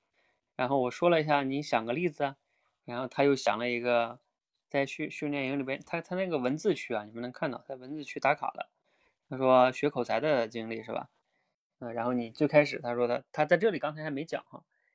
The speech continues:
就是她，她那里写的是说最开始闯关很有效率，但是呢，其实吸收的并不好。后来呢，调整了速度哈，追求效果，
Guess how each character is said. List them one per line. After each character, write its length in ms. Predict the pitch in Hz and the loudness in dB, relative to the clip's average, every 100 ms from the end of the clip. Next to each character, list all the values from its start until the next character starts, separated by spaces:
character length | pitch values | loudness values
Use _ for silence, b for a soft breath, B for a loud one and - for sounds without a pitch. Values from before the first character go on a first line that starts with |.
| _ _ | _ _
就 140 | 135 | -10
是 160 | 127 123 | -8 -8
她， 160 | 135 | -8
她 60 | 135 - | -10 -12
那 160 | 160 | -10
里 260 | 151 135 143 | -8 -8 -10
写 260 | - - - | -8 -8 -8
的 100 | - | -8
是 140 | 131 | -6
说 100 | 127 | -4
最 240 | 131 - 151 | -4 -2 0
开 160 | 156 | 2
始 80 | 139 135 | 0 -4
闯 240 | - 110 | -10 -2
关 200 | 131 143 | 0 0
很 140 | 123 | -2
有 60 | 117 | -8
效 240 | - 139 | 0 0
率， 160 | 107 - | 0 -10
但 160 | 131 120 | -12 -10
是 140 | 123 | -10
呢， 140 | 117 110 | -12 -16
其 200 | - 123 | -12 -10
实 100 | 123 | -8
吸 240 | - 143 151 | -6 -4 -2
收 140 | 165 | 0
的 100 | 143 | -2
并 180 | - - | -2 -8
不 80 | - | -10
好。 160 | - _ _ _ _ _ _ _ _ | -14 _ _ _ _ _ _ _ _
后 180 | 170 147 | 4 6
来 200 | 123 123 | 4 2
呢， 500 | 123 123 120 123 - | -4 -4 -4 -8 -10
调 180 | - 123 | -4 -4
整 160 | 123 | -6
了 80 | 127 | -14
速 220 | - 117 | -10 -10
度 120 | 113 - | -10 -12
哈， 240 | 131 135 - | -12 -14 -4
追 160 | 120 | -4
求 480 | 113 113 107 113 120 | -2 -4 -2 -4 -6
效 220 | - 127 110 | 0 4 4
果， 340 | - - | 0 -6